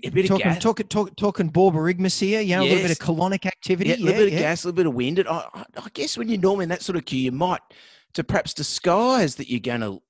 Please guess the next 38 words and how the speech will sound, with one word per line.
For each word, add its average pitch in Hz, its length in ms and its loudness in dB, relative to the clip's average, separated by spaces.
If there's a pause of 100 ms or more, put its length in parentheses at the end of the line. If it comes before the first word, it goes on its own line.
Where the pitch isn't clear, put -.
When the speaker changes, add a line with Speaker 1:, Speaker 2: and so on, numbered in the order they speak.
(140)
Speaker 1:
let 120 160 -6
off 104 120 -4
something 117 200 -6
like 110 120 -6
that, 170 120 -4
you 160 60 -10
might 151 160 -4
give 147 120 -8
a - 40 -14
bit 131 120 -2
of 101 80 -8
a 107 60 -8
cough 196 340 0
at 139 80 -12
the - 60 -12
same 110 320 -4
time. 190 480 0 (360)
But 202 320 4
I 165 80 6
thought - 280 6
Speaker 2:
<laughs> 254 180 4
Right, 214 340 2
yes. 220 340 -2 (220)
Speaker 1:
but - 80 4
I 208 80 2
thought, 214 200 2
"Hang 233 220 4
on 165 180 0
a 151 60 -2
sec. 131 500 -2 (440)
This 214 160 -2
is 208 80 0
not 175 200 2
where 156 120 4
I - 40 6
wanna 147 200 2
be 120 100 -2
coughing. 175 580 -2